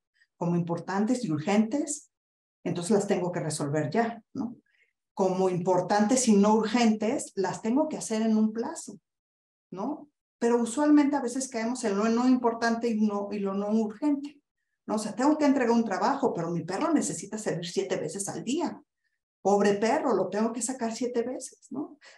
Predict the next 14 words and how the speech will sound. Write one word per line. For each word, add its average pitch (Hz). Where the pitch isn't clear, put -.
Lo 190
demás 202
lo 170
voy 170
a 202
postergar, 214
voy 185
a -
procrastinar 202
y 226
entonces 247
vuelvo 202
al 190
círculo. 156